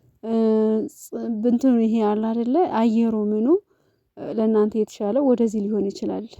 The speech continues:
<laughs> እኔ እንግዲህ አ-፣ አላቅም ስለ እናንተና ከራሳችሁ በላይ ለራሳችሁ የሚያቅ-፣ የሚያቅ ሰው የለም። አገር ቤት መጥቼ ምን ልስራ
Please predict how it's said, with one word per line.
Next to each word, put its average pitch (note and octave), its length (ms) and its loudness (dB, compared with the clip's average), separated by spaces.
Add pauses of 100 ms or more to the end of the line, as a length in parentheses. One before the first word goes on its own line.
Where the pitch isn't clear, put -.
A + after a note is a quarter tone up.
(140)
<laughs> A3+ 320 0
እኔ A3+ 240 4
እንግዲህ A3 340 -2 (480)
አ-፣ C4+ 240 2
አላቅም C#4+ 500 2
ስለ A3 240 -4
እናንተና G#3 540 0 (680)
ከራሳችሁ A#3+ 640 -2
በላይ B3+ 240 2
ለራሳችሁ G#3+ 520 0
የሚያቅ-፣ G#3+ 360 0
የሚያቅ A3 380 0
ሰው G3+ 220 -6
የለም። G3+ 360 -4 (520)
አገር C4 300 4
ቤት E4 200 2
መጥቼ C4+ 420 -4 (300)
ምን A#3+ 240 0
ልስራ A#3+ 280 -2